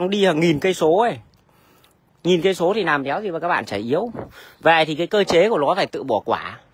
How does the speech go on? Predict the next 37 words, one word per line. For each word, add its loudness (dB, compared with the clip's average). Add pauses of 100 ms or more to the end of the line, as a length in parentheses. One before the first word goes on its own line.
(220)
Còn -4
về 4
bây 0
giờ 2
nó -4
đang 2
ra -2
hoa 0
đây -8
này. -16 (720)
Ra -10
hoa -6
ra -12
lụ -18 (140)
tơi -10
bời. -14 (1900)
Ở -4
trên -4
mạng -2
có -6
mỗi -2
con -2
thằng, -8
con -6
thằng -10
Dũng -8
nó -6
chửi, -12 (160)
chửi -12
tôi -6
mà -10
tôi -10
không -14
dám -6
chặn -12
nó -12
thôi. -12